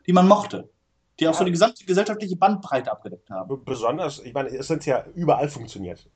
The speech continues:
Speaker 2: Äh, im Endeffekt benutzt ja, äh, Emmerich die drei Prototypen des Amerikaners. Der farbige Amerikaner, der jüdische Amerikaner und der, äh, was ist der Präsident? Der amerikanische Amerikaner. Im Endeffekt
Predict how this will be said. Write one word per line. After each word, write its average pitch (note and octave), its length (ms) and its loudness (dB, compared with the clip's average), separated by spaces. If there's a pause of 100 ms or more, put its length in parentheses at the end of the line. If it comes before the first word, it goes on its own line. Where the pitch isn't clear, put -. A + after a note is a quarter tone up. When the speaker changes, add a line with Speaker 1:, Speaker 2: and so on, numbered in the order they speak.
Speaker 2:
Äh, G2+ 180 -6
im A#2+ 100 -2
Endeffekt D3+ 360 -2
benutzt D3+ 340 0
ja, B2 200 4
äh, A2+ 240 -4
Emmerich D3 380 -2 (400)
die C3 100 -4
drei B2+ 280 4
Prototypen C#3+ 720 -6
des A#2+ 160 -8
Amerikaners. A#2 600 -4
Der F2+ 100 -10
farbige E3+ 360 0
Amerikaner, D#3 520 -2
der G2+ 100 0
jüdische F3+ 480 -4
Amerikaner D#3+ 600 2
und C#3 180 -4
der, C3 380 2 (460)
äh, - 80 -6 (600)
was A#2+ 240 -8
ist - 140 -8
der A#2+ 60 -4
Präsident? B2 600 -2
Der B2 140 2
amerikanische A#2+ 540 2
Amerikaner. F#2 460 -2
Im G#2+ 100 0
Endeffekt A2 280 -2